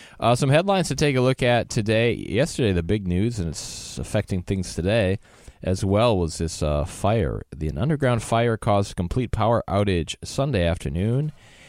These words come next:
at Hartsfield-Jackson Atlanta International Airport, resulting in thousands of canceled flights at the world's busiest terminal and affecting travelers worldwide. Uh, major, major, uh,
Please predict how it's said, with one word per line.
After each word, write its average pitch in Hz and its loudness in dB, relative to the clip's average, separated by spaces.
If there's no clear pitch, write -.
at - -2
Hartsfield-Jackson 98 0
Atlanta 98 -2
International 95 -2
Airport, 101 0
resulting 92 -2
in 82 -6
thousands 110 -2
of - -10
canceled 95 -4
flights 127 -2
at 127 -2
the 123 4
world's 123 2
busiest 147 0
terminal 127 2
and 95 0
affecting 95 -2
travelers 92 -2
worldwide. 85 -2
Uh, 76 0
major, 98 2
major, 90 0
uh, 76 0